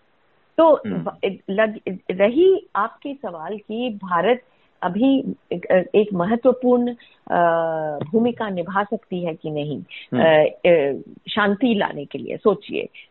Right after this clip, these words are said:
Speaker 1: मतलब, रशिया यूक्रेन के बीच में शांति लाने के लिए, जहां पर रशिया, भार-, अ, अ, ये ही माना जाता है कि भारत रशिया का खास दोस्तों में से एक है और यूक्रेन में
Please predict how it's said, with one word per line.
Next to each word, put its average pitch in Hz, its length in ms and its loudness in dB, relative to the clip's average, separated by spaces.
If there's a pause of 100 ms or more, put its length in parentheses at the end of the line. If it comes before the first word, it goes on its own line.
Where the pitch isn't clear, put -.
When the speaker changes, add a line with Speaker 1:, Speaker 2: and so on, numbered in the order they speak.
(120)
Speaker 1:
मतलब, 185 480 2
रशिया 180 380 0
यूक्रेन 190 460 -2
के 185 120 -4
बीच 170 340 -8
में 170 60 -4
शांति 170 360 -6
लाने 143 260 -6
के 151 120 -8
लिए, 151 260 0
जहां 214 360 2
पर 233 120 4 (400)
रशिया, 247 540 2 (260)
भार-, 202 460 0
अ, - 100 0
अ, 170 240 0
ये 190 220 0
ही 262 160 0
माना 180 300 -4
जाता 170 280 -4
है 175 180 -6
कि 190 140 -10
भारत 185 420 0
रशिया 180 320 -4
का 165 280 -4
खास 254 360 0 (100)
दोस्तों 180 380 -6
में 139 160 -12
से - 240 -4
एक - 180 -8
है 156 100 -6 (500)
और 262 300 2 (320)
यूक्रेन 277 580 2
में 196 320 -4